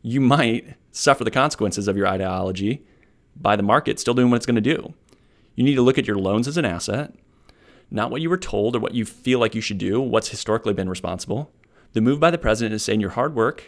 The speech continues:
at your hospital, your clinic, your practice doesn't matter, 'cause we can just go make ten thousand dollars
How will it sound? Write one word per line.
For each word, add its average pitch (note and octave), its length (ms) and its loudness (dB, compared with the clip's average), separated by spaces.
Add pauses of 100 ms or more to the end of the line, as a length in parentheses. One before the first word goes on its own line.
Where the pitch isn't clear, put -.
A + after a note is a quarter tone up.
(420)
at A#2 160 -6
your G2+ 100 -6
hospital, A2 420 0
your F#2+ 120 -2
clinic, G#2 320 -4
your - 60 -10
practice G#2+ 500 -6 (800)
doesn't D#3+ 200 -4
matter, F#3+ 340 -4
'cause B2 120 -6
we D3 60 0
can E3 140 0
just D#3 140 -4
go C#3+ 60 0
make C#3 160 -2
ten C#3+ 140 -4
thousand C3+ 240 0
dollars - 460 -8